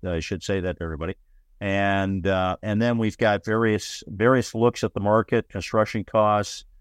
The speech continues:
uh, where things are going. Uh, we're gonna be talking about modular housing, innovation, you know, things like that. It's all packed into about a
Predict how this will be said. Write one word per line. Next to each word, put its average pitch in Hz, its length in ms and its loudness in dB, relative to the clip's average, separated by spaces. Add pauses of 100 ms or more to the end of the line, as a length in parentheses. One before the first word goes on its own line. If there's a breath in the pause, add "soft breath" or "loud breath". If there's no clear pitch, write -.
(520)
uh, 85 220 2
where 92 300 2
things 113 300 0
are 101 120 0
going. 104 640 0
Uh, 85 380 -2
we're 85 140 -6
gonna 92 140 -4
be 87 80 -4
talking 92 280 0
about 85 200 -4
modular 101 560 0
housing, 101 580 -2
innovation, 98 640 -4
you 95 120 0
know, 82 100 0
things 98 260 -4
like 85 180 -4
that. 95 260 0
It's 90 240 -10
all 143 160 2
packed 127 340 -2
into 107 300 -2
about 90 320 -2
a 85 100 -2